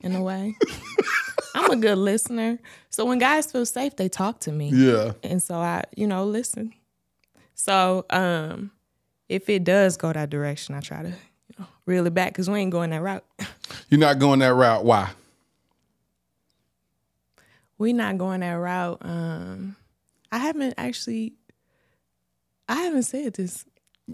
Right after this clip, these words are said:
Speaker 2: I know,
Speaker 1: publicly.
Speaker 2: I know you haven't. Do you wanna say it?
Speaker 1: Check you out. I'm not ashamed.
Speaker 2: We'll talk about it.
Speaker 1: So, so I am a virgin, right? Um, I am thirty-two years old. And, um,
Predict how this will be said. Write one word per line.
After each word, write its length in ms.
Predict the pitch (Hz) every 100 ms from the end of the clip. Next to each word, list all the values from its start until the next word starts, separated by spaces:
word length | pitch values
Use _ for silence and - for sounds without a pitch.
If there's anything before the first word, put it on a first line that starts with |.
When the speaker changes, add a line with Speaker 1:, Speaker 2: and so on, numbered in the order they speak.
| -
Speaker 2:
I 60 |
know, 180 | 127 135
Speaker 1:
publicly. 300 | 175 359 101
Speaker 2:
I 120 | 117 151
know 160 | 277
you 160 | 320 202
haven't. 260 | 175 120 - - _ _ _ _ 123
Do 80 | 120
you 100 | 135
wanna 180 | 139 143
say 120 | 165 196
it? 80 |
Speaker 1:
Check 240 | 220 381 -
you 160 | 311
out. 300 | 202 165 160 - _ _ _ _ _ _ -
I'm 180 | 302
not 200 | 370 285
ashamed. 640 | 247 - 175 196 175 185 -
Speaker 2:
We'll 260 | 170 - 233
talk 300 | - 370 311
about 320 | 214 - 127
it. 140 | - - _ _
Speaker 1:
So, 440 | - 214 208 196 -
so 260 | - 190 180
I 220 | 185 233
am 160 | 240
a 60 | 190
virgin, 600 | 165 175 220 175 165 185 - _ _ _ _
right? 440 | 165 160 165 170 _ _ _ _ _ _
Um, 360 | 156 165 156 175
I 140 | 170
am 120 | 170
thirty-two 460 | 165 175 180 196 220
years 200 | 220 262
old. 360 | 165 165 190 - _ _ _ _ _ _ _ _
And, 420 | 160 160 156 160
um, 640 | 170 165 160 151 151 156